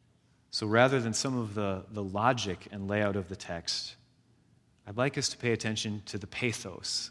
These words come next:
of the text, empathizing and identifying with Elijah for each one of us at any life stage, to wonder, are we here or have we ever been here before?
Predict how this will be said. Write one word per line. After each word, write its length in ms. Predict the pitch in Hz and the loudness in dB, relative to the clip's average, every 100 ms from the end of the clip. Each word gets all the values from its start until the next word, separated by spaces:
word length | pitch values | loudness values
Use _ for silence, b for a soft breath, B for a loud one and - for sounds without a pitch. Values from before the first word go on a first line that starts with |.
| - | -12
of 120 | 98 | -12
the 60 | 95 | -8
text, 540 | - 98 - - - - _ _ _ _ _ _ _ _ _ _ _ _ _ _ _ _ _ _ _ _ - | -4 -4 -4 -10 -10 -14 _ _ _ _ _ _ _ _ _ _ _ _ _ _ _ _ _ _ _ _ -4
empathizing 840 | 131 135 127 107 101 95 95 90 85 - | -2 0 2 4 4 4 -2 -4 -8 -8
and 280 | 107 98 - | -6 -6 -4
identifying 760 | 110 101 120 120 - 101 95 | -4 0 0 0 0 -2 -2
with 160 | 95 92 | -4 -6
Elijah 560 | 95 95 95 90 85 - - _ _ _ _ _ | -2 0 0 0 -8 -14 -20 _ _ _ _ _
for 200 | - 113 - | -10 -8 -2
each 380 | 151 - - - | -2 -2 -4 -6
one 200 | 107 107 | -4 -4
of 140 | 98 | -4
us 400 | - 98 - - - | -8 -2 -2 -2 -6
at 140 | 110 110 | -8 -2
any 220 | 131 147 | 0 2
life 260 | 131 113 110 | 2 2 2
stage, 640 | - - 104 104 101 - - b b b b b | -2 -4 -8 -10 -14 -16 -18 b b b b b
to 100 | - | 2
wonder, 420 | 123 131 120 117 117 | 4 6 6 4 4
are 180 | 120 151 | 8 8
we 200 | 156 165 | 6 0
here 440 | - 151 147 147 | 2 2 4 2
or 220 | 131 123 104 | 2 0 0
have 340 | 113 135 123 | 2 2 2
we 140 | 131 | -2
ever 320 | - 117 113 113 | 0 0 0 0
been 300 | 107 110 107 | 2 2 0
here 420 | 110 101 98 92 | 0 0 0 -4
before? 600 | 101 - 104 104 - | -10 -10 -10 -10 -12